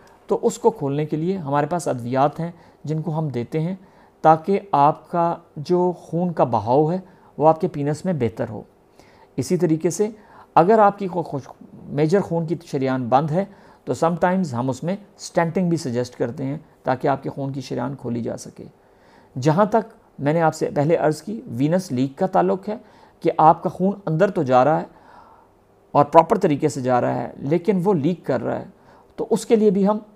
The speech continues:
सर्जरी सजेस्ट करते हैं और उसमें वीनस स्ट्रिपिंग की जाती है। वीनस स्ट्रिपिंग और इसी तरीके से जो खून को शरियान को खोलने के लिए अद्वियात हैं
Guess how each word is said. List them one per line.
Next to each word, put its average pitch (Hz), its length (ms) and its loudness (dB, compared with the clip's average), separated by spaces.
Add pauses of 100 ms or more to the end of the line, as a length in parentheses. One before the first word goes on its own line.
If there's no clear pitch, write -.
सर्जरी 160 520 2
सजेस्ट 127 420 -4
करते 127 300 -6
हैं 131 180 -6 (340)
और 147 160 4
उसमें 170 200 -4
वीनस 143 280 -2
स्ट्रिपिंग 135 380 -4
की 127 120 -2
जाती 120 360 -4
है। 120 140 -10 (1160)
वीनस 226 360 4
स्ट्रिपिंग 240 380 2 (840)
और 170 380 6
इसी 190 180 -4
तरीके 170 360 0
से 180 380 -2
जो 151 300 4 (100)
खून 175 220 -2
को 175 140 -4
शरियान 151 460 -2 (300)
को 160 100 0
खोलने 160 360 0
के 165 80 -2
लिए 151 140 2
अद्वियात 123 520 0
हैं 185 120 -8